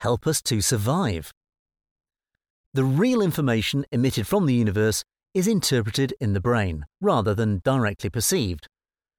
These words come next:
The brain holds a mask in front of reality, a mask that we can understand. Meanwhile, the real world of information lies concealed. The deepest layer of reality is made up of information,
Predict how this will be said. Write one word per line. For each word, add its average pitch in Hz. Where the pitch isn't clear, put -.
The 127
brain 120
holds 139
a 143
mask 110
in 151
front 233
of 110
reality, 92
a 147
mask 165
that 135
we 143
can 120
understand. 98
Meanwhile, 110
the 104
real 160
world 160
of 104
information 127
lies 123
concealed. 107
The 95
deepest 196
layer 139
of 101
reality 110
is 208
made 143
up 104
of 117
information, 107